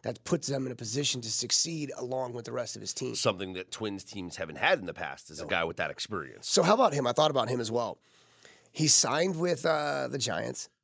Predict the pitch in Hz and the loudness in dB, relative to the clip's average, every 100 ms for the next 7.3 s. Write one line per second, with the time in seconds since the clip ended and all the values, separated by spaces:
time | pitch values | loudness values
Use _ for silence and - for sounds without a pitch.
0 | - 85 80 76 71 - 90 90 - 90 | -8 -6 -4 -6 -4 2 4 4 4 4
1 | 90 80 78 85 87 87 87 87 85 82 | 4 2 2 4 4 2 0 -2 -4 6
2 | - 170 156 190 156 131 - 123 117 98 | 8 8 6 2 2 -2 -2 -4 -2 -2
3 | 92 92 90 85 - 95 87 82 120 98 | 0 2 0 -2 0 0 0 0 4 4
4 | - - 107 87 82 92 90 85 82 180 | 2 -12 -10 -8 -6 -4 -2 0 2 4
5 | 107 110 117 110 95 87 87 82 - _ | 4 2 0 -2 2 4 2 -2 -20 _
6 | - 170 190 196 202 180 165 - 127 139 | 0 4 6 6 4 6 4 2 2 2
7 | 127 120 | 2 -2